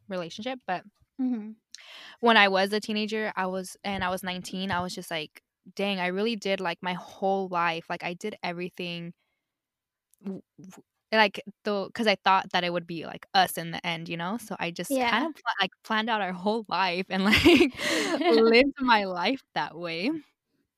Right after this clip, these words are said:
Speaker 1: just for it
Speaker 2: Mm-hmm.
Speaker 1: to, like, crash and burn, and then once it crashes and burns, you're just like, "Well, now what?" And I feel like
Speaker 2: Yeah.
Speaker 1: that's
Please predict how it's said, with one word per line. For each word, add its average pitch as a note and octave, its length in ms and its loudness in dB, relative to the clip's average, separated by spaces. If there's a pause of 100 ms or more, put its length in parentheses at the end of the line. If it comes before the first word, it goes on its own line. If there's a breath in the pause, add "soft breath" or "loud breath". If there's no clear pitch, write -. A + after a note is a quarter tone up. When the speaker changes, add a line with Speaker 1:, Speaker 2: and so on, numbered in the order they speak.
(380)
Speaker 1:
just B3+ 220 6
for G#3+ 80 0
it G#3+ 100 -2
Speaker 2:
Mm-hmm. - 20 -4
Speaker 1:
to, A#3 80 -4
like, F#3+ 120 2
crash F3+ 300 2
and F3+ 120 -6
burn, E3+ 240 -4
and - 0 -
then E3+ 240 -10
once F3 160 -12
it - 60 -20
crashes D#3 340 -6
and D#3+ 120 -10
burns, D#3+ 260 -10
you're D#3 80 -12
just E3+ 200 -14
like, D3+ 280 -12 (680)
"Well, E3 140 -4
now D#3 180 -4
what?" - 260 -6 (400 loud breath)
And G#3+ 140 4
I G3 80 4
feel G3+ 160 -6
like C#4+ 140 4
Speaker 2:
Yeah. B3+ 80 4
Speaker 1:
that's B3 420 -2